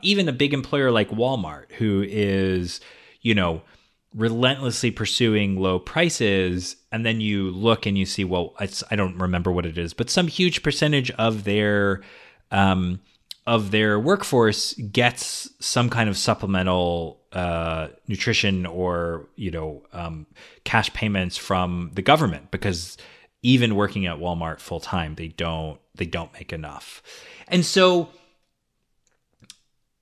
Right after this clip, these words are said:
so part of it is just about where we define, where we define the boundaries. And,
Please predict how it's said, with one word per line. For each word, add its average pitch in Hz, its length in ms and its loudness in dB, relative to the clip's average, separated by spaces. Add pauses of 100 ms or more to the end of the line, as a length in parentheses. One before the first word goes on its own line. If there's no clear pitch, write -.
(760)
so - 200 0
part 190 420 4
of 180 100 8
it 143 100 8
is 123 120 4
just 120 200 0
about 98 240 2
where 110 180 2
we 104 120 0
define, 95 800 0
where 117 180 2
we 110 100 0
define 98 360 -2
the 90 60 -4
boundaries. 82 840 -8
And, 139 160 4